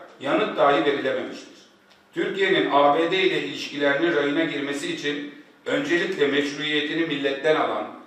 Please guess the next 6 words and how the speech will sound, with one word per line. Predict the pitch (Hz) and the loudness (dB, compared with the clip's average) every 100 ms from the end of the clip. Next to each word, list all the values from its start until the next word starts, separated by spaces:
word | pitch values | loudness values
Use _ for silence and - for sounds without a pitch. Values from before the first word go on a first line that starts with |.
| - _ - | -20 _ -10
şahsi | - - - - - | 0 2 2 0 -4
geleceğini | 180 165 156 143 135 - | 0 0 0 -4 -4 -4
değil, | 135 165 - - - - - | -4 -4 -6 -10 -16 -20 -6
Türkiye'nin | 208 208 165 160 139 - | -2 -2 0 -2 -2 0
geleceğini | 143 160 151 131 117 | 0 0 -2 -6 -8
savunan | 110 151 160 143 139 - - | -2 2 2 2 0 -2 -8